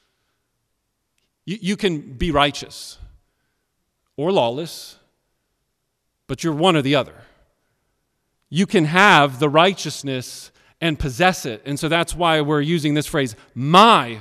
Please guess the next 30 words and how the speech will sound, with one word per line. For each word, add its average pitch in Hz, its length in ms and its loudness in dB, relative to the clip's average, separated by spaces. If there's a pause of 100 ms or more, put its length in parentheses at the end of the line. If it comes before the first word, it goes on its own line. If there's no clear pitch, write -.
(120)
righteousness." 131 760 -8 (1300)
You 208 120 2
can 226 160 6
be 226 140 6
a 233 40 8
righteous 214 360 0
person. 135 520 -2
Do 165 80 -8
you 175 80 -2
believe 220 260 0
that? 73 220 -12 (640)
It's - 100 -16
gonna 208 120 0
be 185 80 -4
difficult 202 460 2
for 196 60 -4
you 190 80 0
to 156 60 0
follow 180 560 2
along 175 340 0
in 156 80 -2
this 160 100 -4
sermon 185 320 -4
if 147 100 -8
you've 156 140 -6
already 160 240 0
got 147 480 -4 (500)
obstacles 175 1000 -2 (440)
to - 80 -12
this 175 300 -6